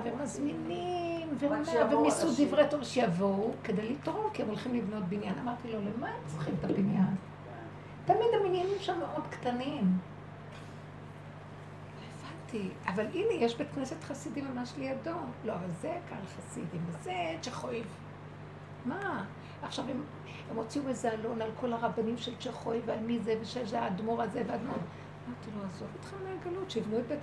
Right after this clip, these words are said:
Speaker 1: המקדש." אני הולכת לתרום רק לבניין בית המקדש. כל אחד רוצה רק את ה-, כן, ואז הם כותבים בית כנסת, מקום קדוש, וזה, וזה. אמרתי לו, "אכפת לו שבית המקד-, המקדש ייבנה? אולי שיוותר על בית הכנסת בשביל בית המקדש?"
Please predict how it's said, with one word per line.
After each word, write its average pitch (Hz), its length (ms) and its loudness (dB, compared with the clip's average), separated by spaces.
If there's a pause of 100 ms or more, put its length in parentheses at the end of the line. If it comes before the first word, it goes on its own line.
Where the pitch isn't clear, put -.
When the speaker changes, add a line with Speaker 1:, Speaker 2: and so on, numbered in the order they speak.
(120)
Speaker 1:
המקדש." 294 680 -4 (420)
אני 202 120 4
הולכת 226 240 4
לתרום 190 280 4
רק 175 180 6
לבניין 170 380 6
בית 160 140 6
המקדש. - 680 0 (360)
כל 330 160 6
אחד 349 240 2
רוצה 277 200 -2
רק 254 200 0
את - 120 -2
ה-, 208 200 2 (320)
כן, 185 240 6
ואז 190 140 6
הם 202 140 2
כותבים - 260 0
בית 240 100 -2 (160)
כנסת, 233 300 -4 (100)
מקום 294 240 -6
קדוש, 269 440 -4
וזה, 285 180 -6
וזה. - 100 -8 (400)
אמרתי 233 240 -4
לו, - 120 0
"אכפת - 400 -2
לו 392 60 -2
שבית 220 300 0 (120)
המקד-, 196 280 4 (140)
המקדש 196 400 4
ייבנה? 170 420 10 (140)
אולי 214 180 4
שיוותר 214 420 -2
על 202 60 0
בית 190 240 0
הכנסת 196 360 -2 (120)
בשביל 190 220 0
בית 175 240 2
המקדש?" 190 580 0